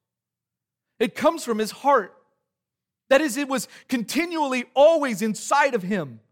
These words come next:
Wherever he went and whatever he went through,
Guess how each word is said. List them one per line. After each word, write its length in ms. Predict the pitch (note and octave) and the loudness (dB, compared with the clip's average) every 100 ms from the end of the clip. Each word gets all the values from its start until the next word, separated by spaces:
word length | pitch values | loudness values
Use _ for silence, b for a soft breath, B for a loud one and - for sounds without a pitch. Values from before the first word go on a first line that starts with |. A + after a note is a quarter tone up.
| _ _ _ _ _ | _ _ _ _ _
Wherever 500 | G#3+ B3 A#3+ D#4 F4 | 4 6 8 6 4
he 220 | D4 D4 C#4+ | 0 0 0
went 480 | A#3+ A#3 G3+ A3 b b - | 0 0 -2 -8 b b -2
and 220 | A#3 G3 | 0 4
whatever 420 | B3 B3+ D#4+ F4 | 4 6 4 2
he 180 | C#4+ D4 | 0 0
went 300 | C4 A#3 G#3 | 0 -2 -2
through, 320 | G3 G3 G#3+ | 0 0 0